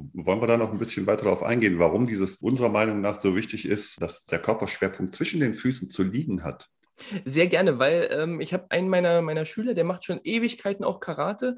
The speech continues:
Speaker 1: Mhm.
Speaker 2: auch schon Dan-Träger, und der hat irgendwann, äh, durch dieses Dreiecksbild
Speaker 1: Hm.
Speaker 2: erst n-, noch einen ganz anderen Zugang zu den Ständen gefunden. Deswegen würde
Speaker 1: Gut,
Speaker 2: ich da,
Speaker 1: super.
Speaker 2: können wir da gerne noch ein bisschen drüber sprechen.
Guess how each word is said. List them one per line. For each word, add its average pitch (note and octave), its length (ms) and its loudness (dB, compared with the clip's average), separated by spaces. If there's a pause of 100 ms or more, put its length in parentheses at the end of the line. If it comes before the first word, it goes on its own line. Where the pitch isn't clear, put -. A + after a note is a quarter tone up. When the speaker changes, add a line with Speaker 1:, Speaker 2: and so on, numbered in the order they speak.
Speaker 1:
Mhm. G#2 240 -2
Speaker 2:
auch G3+ 200 2
schon G#3 200 0
Dan-Träger, F#3 380 2
und F3+ 120 0
der G#3 120 4
hat B3 180 -2
irgendwann, C#4+ 680 2 (360)
äh, G3 120 4
durch G3 140 0
dieses F3 300 -2
Dreiecksbild E3+ 920 2 (340)
Speaker 1:
Hm. A2 80 0
Speaker 2:
erst F#3+ 280 4
n-, C#3 340 -2
noch G#3 120 2
einen G#3 80 2
ganz B3 220 2
anderen A#3 280 2
Zugang A3 480 -2
zu - 160 -8
den G#3 220 2
Ständen G#3+ 360 0
gefunden. C#3 320 -4
Deswegen D3+ 300 -4
würde F#3+ 160 2
Speaker 1:
Gut, - 20 -2
Speaker 2:
ich - 60 -10
da, G3 220 2
Speaker 1:
super. G3+ 120 -2
Speaker 2:
können G3 140 -4
wir F#3+ 60 2
da F#3 80 4
gerne F#3+ 260 0
noch G3+ 120 -2
ein G3+ 60 -4
bisschen F#3+ 200 -8
drüber F3+ 120 -4
sprechen. D#3+ 440 -10